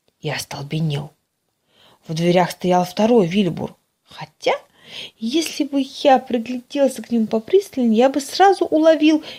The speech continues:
некоторую разницу. Не успел новый Вильбур и слова вымолвить, не успел и шагу ступить, как я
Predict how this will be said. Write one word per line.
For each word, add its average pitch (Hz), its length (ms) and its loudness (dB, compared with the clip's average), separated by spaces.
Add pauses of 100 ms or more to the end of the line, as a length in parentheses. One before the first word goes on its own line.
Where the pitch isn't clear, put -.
(120)
некоторую 262 560 -4
разницу. 160 460 -6 (840)
Не 185 220 -4
успел 208 560 0
новый 156 400 0
Вильбур 151 440 -4
и - 60 -12
слова 147 380 -6
вымолвить, 247 760 -4 (600)
не 190 220 -2
успел 285 960 0 (1700)
и 196 140 -6
шагу 202 640 4
ступить, - 580 -10
как 226 240 -2 (140)
я 381 120 6